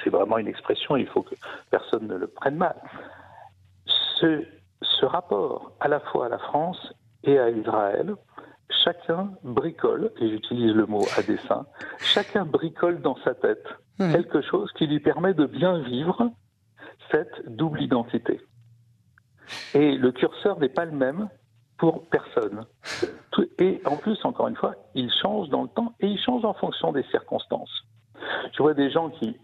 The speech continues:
Speaker 1: adorent la France et qui se rapprochent, euh, de nous, euh, lorsque, euh, par exemple, il y a la crise du covid, et puis au moment où, par exemple,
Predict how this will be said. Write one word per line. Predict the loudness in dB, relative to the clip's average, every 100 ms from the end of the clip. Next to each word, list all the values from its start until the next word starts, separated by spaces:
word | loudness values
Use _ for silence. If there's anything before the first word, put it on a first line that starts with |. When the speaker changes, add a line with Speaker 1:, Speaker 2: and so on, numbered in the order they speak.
| _
Speaker 1:
adorent | 0 2 2
la | 0
France | -2 -2 -2 -2 -8
et |
qui | -12 -6
se | -4 -2
rapprochent, | -2 -4 -2 -2 -2 -12 -20 -18 -14 -14 -2
euh, | 4 4 4
de | 4 2
nous, | 4 2 0 -4 -18 _ 4
euh, | 6 6 4
lorsque, | 4 0 -8 0
euh, | 4 6 6
par | 4 0
exemple, | 0 0 -2 0
il | 0
y |
a |
la | 0
crise | 0 -2
du | 0
covid, | 0 0 0 -2 -2 -4 -20 -20 _
et | 0
puis | 0 0 2 2
au | 2
moment | 2 2 0 0
où, | -2
par | 0 0 0
exemple, | -2 -2 -2 -4